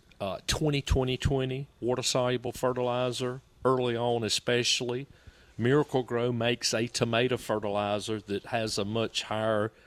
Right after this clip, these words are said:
uh, nitrogen level than most of their other products. That, that's would be acceptable, uh, to the twenty twenty twenty.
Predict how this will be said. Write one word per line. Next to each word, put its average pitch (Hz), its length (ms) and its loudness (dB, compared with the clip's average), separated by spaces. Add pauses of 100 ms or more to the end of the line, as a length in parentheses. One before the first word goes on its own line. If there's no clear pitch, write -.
(280)
uh, 90 220 -4
nitrogen 110 600 -2
level 104 360 2
than 98 240 0
most 107 380 2
of 95 140 -8
their 101 220 0
other 107 280 2
products. 98 680 -2
That, 101 320 -6
that's 110 440 -4
would 98 240 -8
be 104 340 -4
acceptable, 101 800 -2 (400)
uh, 95 160 -4
to - 160 0
the 95 100 -4
twenty 104 340 0
twenty 98 340 -6
twenty. 104 500 -8